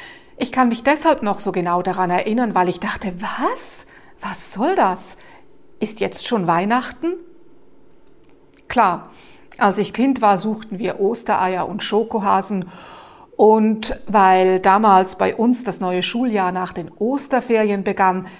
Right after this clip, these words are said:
gab es manchmal ein Geschenk für die Schule, zum Beispiel ein neues Etui oder einen Füller. Und zur Erstkommunion erhielt ich ein Goldkettchen mit einem Kreuz.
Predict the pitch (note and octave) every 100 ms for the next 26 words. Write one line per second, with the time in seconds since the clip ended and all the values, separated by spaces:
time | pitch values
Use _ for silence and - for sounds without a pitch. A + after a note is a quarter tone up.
0 | - G3 F#3 F#3+ F#3 F#3 - F#3+ F#3 F#3
1 | F3 F#3+ - F3+ F#3+ - E3+ F#3+ - B3
2 | C4 G#3+ F3 - - - - - G3 F3+
3 | F3+ F3+ F3+ F3 F3+ F3+ F3 - F#3 -
4 | F#3+ A#3 A#3 F#3+ E3+ F3 - E3+ F3 E3+
5 | E3 - A3 G#3+ E3 E3 - _ _ _
6 | _ _ _ _ _ _ _ A3 G3+ -
7 | A#3 F#3 A#3+ A#3+ - A3 G#3 G3+ F#3+ F#3
8 | - - - - G3 A3 A3 - F3+ F3+
9 | F#3 F#3+ - G3+ F#3 - F3+ F3 - F3
10 | F3 - F#3 F3+ E3+ - -